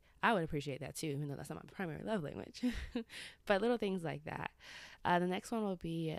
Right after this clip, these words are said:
receiving gifts. So picking something out for that person on occasion, and even without an occasion, just like a just because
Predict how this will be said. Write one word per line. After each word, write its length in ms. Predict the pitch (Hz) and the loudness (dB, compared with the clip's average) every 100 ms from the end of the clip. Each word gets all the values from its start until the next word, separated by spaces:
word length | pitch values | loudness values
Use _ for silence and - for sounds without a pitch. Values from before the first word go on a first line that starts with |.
| - | -6
receiving 600 | - - 160 151 147 147 139 | -8 -6 -6 -4 -4 -6 -6
gifts. 540 | 143 151 220 - - - - - | -2 -2 -4 -8 -16 -20 -20 -18
So 500 | - - 160 156 156 - | -4 2 4 2 0 -2
picking 280 | - 202 | -2 -2
something 380 | 190 175 175 160 - | -2 -4 -4 -6 -4
out 300 | 151 156 - | -4 -4 -4
for 80 | 160 | -6
that 240 | 147 - | -6 -4
person 720 | - 170 170 - 165 165 160 - | -2 0 -2 -4 -2 -2 -2 -4
on 140 | 147 | -8
occasion, 880 | 139 - 143 147 151 156 151 147 147 147 - - - | -8 -10 -6 -6 -4 -4 -4 -4 -6 -8 -14 -16 -8
and 180 | 180 190 - | -2 -2 0
even 500 | 359 381 370 349 196 | 0 0 2 2 0
without 400 | 196 165 170 - | 0 2 2 0
an 80 | |
occasion, 640 | 208 - 214 214 214 208 180 | -2 0 0 0 0 -2 0
just 260 | 165 170 | -2 -2
like 200 | 170 165 | -4 -4
a 80 | 156 | -4
just 320 | 139 156 - | -4 -6 -6
because 680 | 156 151 - 135 131 147 - | -8 -10 -10 -8 -6 -6 -10